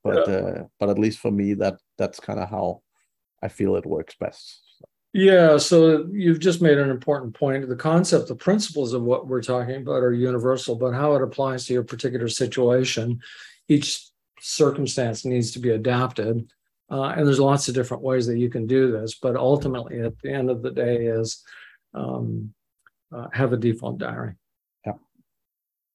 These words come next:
Speaker 1: Fantastic. Fantastic. Uh, well, actually, one of my favorite books on the topic is, uh, The One Thing.
Speaker 2: Yeah.
Speaker 1: Uh, which you might have heard about, which is, I, I think for most entrepreneurs, that's such a valuable book.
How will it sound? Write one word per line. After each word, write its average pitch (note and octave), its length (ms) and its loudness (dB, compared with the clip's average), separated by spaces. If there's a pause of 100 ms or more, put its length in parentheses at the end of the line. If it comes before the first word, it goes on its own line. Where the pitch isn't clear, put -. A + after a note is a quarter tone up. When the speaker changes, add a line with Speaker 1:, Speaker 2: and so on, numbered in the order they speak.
(280)
Speaker 1:
Fantastic. C#3 520 -2 (300)
Fantastic. B2 500 -8 (420)
Uh, A#2 220 4
well, C#3+ 240 4
actually, C#3 260 0
one B2+ 180 2
of C3+ 80 2
my A#2+ 140 0
favorite A2+ 520 -2
books A2 220 -6
on A#2 60 -4
the G2+ 80 -8
topic A2+ 360 -2
is, F2+ 240 -4
uh, G2 320 0
The G2+ 100 -2
One G#2 240 -2
Thing. B2 300 -2 (760)
Speaker 2:
Yeah. C#3 220 4
Speaker 1:
Uh, - 280 -10 (120)
which - 200 -8
you G2+ 80 -4
might G2 140 0
have G2 100 -2
heard G#2 160 2
about, G2+ 320 0
which F2 240 -8
is, F#2+ 240 -8 (480)
I, G2+ 200 -2
I - 20 0
think G#2+ 240 -4
for - 80 -2
most G2+ 320 -2
entrepreneurs, G2 560 -4
that's G2 200 -8
such - 380 -4
a G#2+ 40 -2
valuable F#2+ 540 -2
book. F#2 300 -4